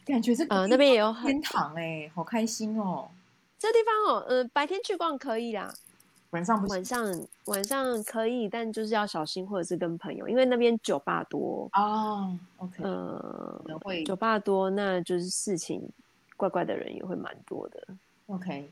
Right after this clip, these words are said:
Speaker 1: 所以大家记得，
Speaker 2: 对。
Speaker 1: 就是如果要去的话，就白天去，然后
Speaker 2: 对。
Speaker 1: 晚上
Speaker 2: 晚上就跟朋友一起去。
Speaker 1: 好，就是不要自己一个人就对了。
Speaker 2: 除非你很熟了，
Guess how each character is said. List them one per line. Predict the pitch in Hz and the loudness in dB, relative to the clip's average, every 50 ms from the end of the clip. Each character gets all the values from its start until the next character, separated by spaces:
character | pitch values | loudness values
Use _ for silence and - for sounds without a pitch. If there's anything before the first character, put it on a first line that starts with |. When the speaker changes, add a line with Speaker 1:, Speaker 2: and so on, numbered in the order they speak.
| _ | _
Speaker 1:
所 | _ - - 202 | _ -10 -6 -4
以 | 190 180 160 - - | -4 -4 -6 -8 -10
大 | - - 180 | -6 -4 -4
家 | 180 180 165 160 160 160 165 - | -4 -2 -2 -4 -4 -4 -8 -10
记 | - - 196 170 - | -12 -8 -8 -8 -8
得， | - - - | -10 -14 -18
Speaker 2:
对。 | - - 180 180 180 - 175 170 | -16 -16 -16 -16 -14 -10 -10 -8
Speaker 1:
就 | 170 | -6
是 | 185 | -6
如 | 180 180 | -6 -4
果 | 175 165 | -4 -4
要 | 160 160 165 | -4 -4 -4
去 | - - 180 | -6 -6 -6
的 | 151 147 | -6 -6
话， | 151 165 147 143 139 | -6 -8 -8 -8 -8
就 | - - 156 143 139 - _ _ _ _ _ _ _ - | -8 -8 -8 -8 -8 -10 _ _ _ _ _ _ _ -4
白 | - 131 127 135 | -2 -2 -2 -2
天 | 135 - 156 143 143 143 | -6 -8 -10 -10 -10 -12
去， | - - - - 139 117 - _ _ _ _ _ _ _ _ | -14 -14 -12 -12 -12 -14 -14 _ _ _ _ _ _ _ _
然 | - 143 143 147 | -10 -8 -8 -6
后 | 160 190 180 170 165 156 147 151 - _ _ _ _ _ - | -4 -4 -2 -2 -2 -4 -6 -8 -16 _ _ _ _ _ -10
Speaker 2:
对。 | 202 202 - - - _ _ | -10 -8 -8 -10 -14 _ _
Speaker 1:
晚 | - 175 165 151 147 165 | -2 0 0 0 0 -4
上 | - - 214 208 | -2 -2 0 2
Speaker 2:
晚 | 240 220 196 208 | 4 4 4 4
上 | - 311 285 269 262 254 | 4 2 2 4 2 6
就 | 254 254 254 | 6 6 6
跟 | 240 247 233 233 240 | 6 4 2 2 2
朋 | - 262 190 | 0 0 -2
友 | 180 170 165 | 0 0 0
一 | 170 170 | 0 0
起 | - 147 - | 0 -4 -8
去。 | - - - 151 - _ _ _ _ | -6 -4 -4 -4 -4 _ _ _ _
Speaker 1:
好， | - - 123 110 - - | -12 -10 -10 -10 -10 -10
就 | - 190 | -10 -8
是 | 190 208 | -8 -6
不 | 185 180 | -2 0
要 | 170 180 185 | 2 2 2
自 | 180 190 180 | 2 -2 -6
己 | - - 127 127 | -8 -8 -6 -6
一 | - | -6
个 | - 143 | -6 -6
人 | 127 120 120 - - | -8 -8 -12 -16 -18
就 | - 120 120 - - | -18 -18 -18 -16 -16
对 | - - - - - | -16 -16 -16 -18 -20
了。 | - _ _ _ - - | -20 _ _ _ -10 0
Speaker 2:
除 | - 247 240 | 2 4 6
非 | 294 285 294 | 8 8 6
你 | 285 262 233 254 | 6 4 2 2
很 | 220 175 160 | 2 0 -2
熟 | 160 - - - - - - 62 | -2 -4 -4 -4 -4 -4 -4 -6
了， | 58 - - - | -6 -6 -8 -10